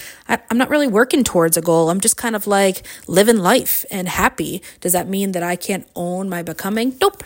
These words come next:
not at all. You are, it's, you're not done, right? 'Cause you're not dead.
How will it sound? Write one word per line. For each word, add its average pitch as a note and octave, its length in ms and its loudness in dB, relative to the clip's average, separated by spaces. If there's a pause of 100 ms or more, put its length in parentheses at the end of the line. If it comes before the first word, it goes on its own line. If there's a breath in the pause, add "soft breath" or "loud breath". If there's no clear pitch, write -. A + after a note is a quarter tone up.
not B3 160 4
at A3 80 0
all. E3 200 -6 (280)
You C#4+ 480 4
are, G#3 380 4 (440 loud breath)
it's, A3+ 240 2
you're B3 200 6
not G#3 400 0
done, C4 600 2
right? G3+ 300 2
'Cause G3+ 220 0
you're G3 80 -2
not F#3+ 180 -2
dead. G3 380 0